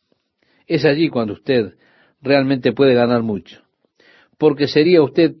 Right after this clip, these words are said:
tan tonto en escoger no creer, a pesar de toda la evidencia.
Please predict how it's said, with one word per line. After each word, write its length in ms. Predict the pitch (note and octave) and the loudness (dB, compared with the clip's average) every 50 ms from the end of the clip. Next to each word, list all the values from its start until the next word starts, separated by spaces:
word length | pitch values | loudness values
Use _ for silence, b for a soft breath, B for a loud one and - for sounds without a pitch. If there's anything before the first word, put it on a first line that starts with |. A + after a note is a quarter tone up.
| _ _ | _ _
tan 280 | - F#3+ G3 F#3 F3 D#3 | 0 0 0 0 -2 -4
tonto 640 | - F3+ D#3+ C3+ A2+ G2 F2+ - F#2+ F2+ F2+ _ _ _ _ _ _ _ _ _ | 0 0 0 2 0 -4 -10 -12 -14 -14 -14 _ _ _ _ _ _ _ _ _
en 200 | A2 C3+ C3 C3+ | -8 -4 -4 -4
escoger 420 | B2 - - B2+ - - D3 C3+ | -4 -4 -6 -6 -2 0 -2 0
no 240 | C#3 D3 D#3+ D#3+ B2+ | 0 0 -2 -2 -2
creer, 460 | - B2 B2+ C3+ C#3+ D#3 E3 E3+ E3 _ _ _ _ _ _ _ _ _ _ - | -2 -2 0 2 2 2 0 -2 -8 _ _ _ _ _ _ _ _ _ _ -4
a 100 | C#3 B2+ | -4 -4
pesar 340 | A2 B2 A#2+ - D3 C3+ C3 | -2 -4 -4 0 0 0 0
de 120 | C3 B2+ | 0 -2
toda 240 | A#2+ C#3 C#3 C#3 C3 | -2 0 0 2 2
la 80 | C3+ C3 | 2 2
evidencia. 600 | C3 C3+ C3+ C#3+ C#3+ C3+ C3 - - D3+ D#3 | 0 0 0 0 0 0 -2 -6 -8 -10 -10